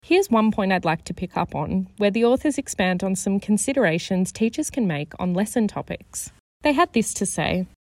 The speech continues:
There are simple ways to expand the traditional individual focus of financial literacy to develop an awareness of the impact of personal financial decisions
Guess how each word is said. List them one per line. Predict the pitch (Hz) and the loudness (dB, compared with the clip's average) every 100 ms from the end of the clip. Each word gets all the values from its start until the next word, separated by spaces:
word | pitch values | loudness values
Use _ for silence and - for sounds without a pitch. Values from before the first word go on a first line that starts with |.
| - | 4
There | 254 | 6
are | 262 | 6
simple | - 294 392 320 | 2 0 2 4
ways | 196 196 190 | 6 4 2
to | 220 | 0
expand | 202 - 190 170 170 - | 0 0 2 2 0 -2
the | 185 | -6
traditional | - 196 233 - 277 262 | -4 -2 0 0 0 2
individual | - 226 294 214 180 175 | 2 2 4 2 0 -4
focus | 185 160 165 175 - | -2 -4 -2 -2 -2
of | 190 | -4
financial | - 175 180 220 269 | 0 0 0 0 0
literacy | 208 - - 170 156 147 | 0 -2 -8 -6 -4 -4
to | 165 220 | -2 0
develop | 226 233 240 247 247 | 2 2 2 2 0
an | |
awareness | 226 220 226 269 294 | 0 2 0 0 -2
of | 294 | -4
the | 294 226 | 0 0
impact | 160 - 160 - 185 | 0 0 -4 -4 -10
of | - | -6
personal | - 233 - 269 269 | -2 0 2 0 0
financial | 240 220 170 165 196 | 0 0 0 -2 -4
decisions | 202 - 147 147 143 170 - | -2 -2 -4 -4 -2 -2 -4